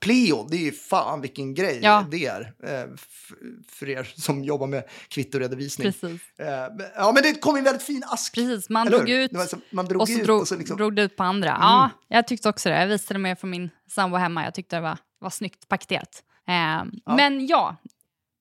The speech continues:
Speaker 1: Det var det jag menar. Ska man göra
Speaker 2: Mm.
Speaker 1: något liknande? Så att du skickar över så kommer det ut någon liten
Speaker 2: Just det.
Speaker 1: grej och sådär. Nej,
Speaker 2: Nej.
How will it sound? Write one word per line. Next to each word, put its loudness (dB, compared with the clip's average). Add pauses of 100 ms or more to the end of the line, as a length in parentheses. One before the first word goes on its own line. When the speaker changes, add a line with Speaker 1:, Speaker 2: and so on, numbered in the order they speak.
(200)
Speaker 1:
Det -4
var 6
det 4
jag 10
menar. 8
Ska 4
man 6
göra 8
Speaker 2:
Mm. 4
Speaker 1:
något -6
liknande? 0
Så -4
att -4
du -4
skickar -4
över 0
så -8 (280)
kommer -2
det 4
ut 0
någon -2
liten -2
Speaker 2:
Just -6
det. -4
Speaker 1:
grej -6
och -12
sådär. -12 (260)
Nej, 2
Speaker 2:
Nej. -4